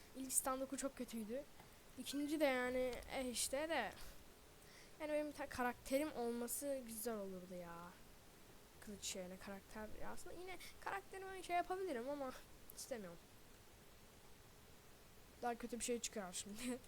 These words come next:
Hiç uğraşamam onunla. O buna niye yüklenmemiş?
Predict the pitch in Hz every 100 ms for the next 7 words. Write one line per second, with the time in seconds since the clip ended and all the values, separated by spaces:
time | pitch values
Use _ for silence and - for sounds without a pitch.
0 | - - - - - - 262 240 - 240
1 | 226 226 214 202 196 190 190 190 - -
2 | - 208 208 202 208 214 233 - 196 190
3 | 185 185 185 - -